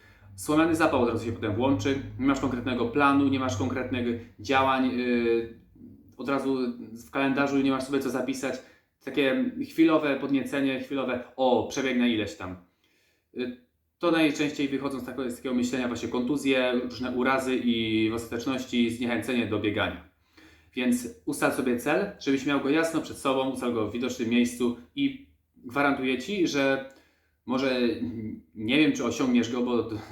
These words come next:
to, to wszystko zależy od Ciebie, ale będziesz już miał więcej, mniej więcej drogę, będziesz widział,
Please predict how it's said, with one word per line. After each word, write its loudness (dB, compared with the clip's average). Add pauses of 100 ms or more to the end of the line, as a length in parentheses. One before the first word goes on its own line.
(140)
to, -2
to -8
wszystko -8
zależy 2
od -2
Ciebie, 0 (280)
ale 2
będziesz 4
już -12
miał 0
więcej, 0
mniej 2
więcej -4
drogę, 0
będziesz -4
widział, 0